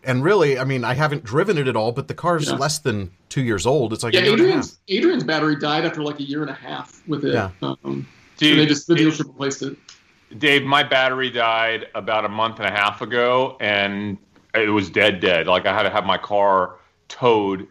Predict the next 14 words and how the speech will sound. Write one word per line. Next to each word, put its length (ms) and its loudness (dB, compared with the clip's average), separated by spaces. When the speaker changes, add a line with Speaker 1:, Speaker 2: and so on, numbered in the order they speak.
Speaker 3:
to 200 -4
Speaker 1:
Yeah. 220 0
Speaker 3:
the 120 -4
dealership 760 0
Speaker 1:
I 100 0
did 80 6
Speaker 3:
and 80 0
Speaker 1:
too. 100 0
Speaker 3:
battery 400 0
replaced. 600 -6
So 380 2
<laughs> 60 -18
it's 200 0
just 300 0